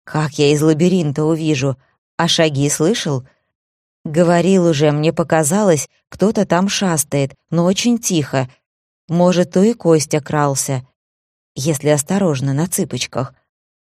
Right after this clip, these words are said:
«А Михаил мог из своей операторской выйти?» «И он мог, но зачем им обоим?» Я оставил вопрос без ответа, спросил. «Это правда, что Анкудинов игрок?» «Ну, да,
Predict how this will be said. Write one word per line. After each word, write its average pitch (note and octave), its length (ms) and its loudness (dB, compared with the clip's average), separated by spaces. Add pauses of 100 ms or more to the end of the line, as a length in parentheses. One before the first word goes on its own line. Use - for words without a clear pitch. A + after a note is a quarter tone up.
(300)
«А F3 120 0
Михаил F#3+ 560 2
мог G#3 280 -2
из G#3 200 -4
своей F3 360 2
операторской F3 800 -2
выйти?» C3+ 480 -4 (400)
«И D3 140 -2
он E3+ 380 4
мог, F#3+ 320 2 (220)
но E3 180 2
зачем F#3+ 460 0
им D#3 140 0
обоим?» D#3+ 540 -2 (380)
Я F3 220 -2
оставил A3 440 -2
вопрос D#3+ 380 -2
без E3+ 180 -2
ответа, C#3+ 520 -2 (120)
спросил. D3 680 -4 (440)
«Это D#3 320 0
правда, F#3+ 520 0
что D3 420 0
Анкудинов E3 840 -2
игрок?» F3 480 -4 (500)
«Ну, D3 680 -4 (280)
да, D3 480 0